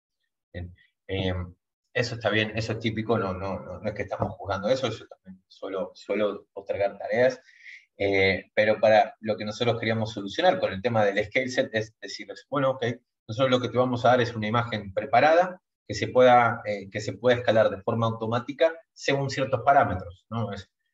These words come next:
eh, en los parámetros que habíamos, que habíamos llegado estaban en base a, a estos, a, a estos treinta y cinco mil usuarios con un setenta por ciento de concurrencia, que es una concurrencia bastante elevada,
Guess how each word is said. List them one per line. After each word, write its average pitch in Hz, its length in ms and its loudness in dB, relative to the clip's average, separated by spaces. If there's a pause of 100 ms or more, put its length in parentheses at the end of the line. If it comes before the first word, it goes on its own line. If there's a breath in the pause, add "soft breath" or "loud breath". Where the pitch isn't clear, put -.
(200)
eh, 95 360 -2
en 104 160 -2
los 104 100 0
parámetros 110 460 0
que 110 80 2
habíamos, 110 420 -2 (100)
que 101 80 0
habíamos 107 320 0
llegado 127 420 4
estaban 110 280 -2
en 98 180 -10
base 120 460 -2 (420)
a, 104 320 -2
a 107 60 6
estos, 107 480 -4 (220)
a, 98 200 -2
a 110 80 0
estos 113 160 -8
treinta 101 240 -10
y - 40 -20
cinco 107 320 -4
mil 110 140 -4
usuarios 110 380 -2
con 95 140 -12
un 98 120 -10
setenta 98 420 -10
por - 100 -20
ciento 104 220 -20
de - 40 -20
concurrencia, 107 680 -4
que 98 80 -16
es - 160 -18 (100)
una 101 200 -6
concurrencia 95 580 -16
bastante 107 400 -10
elevada, 95 520 0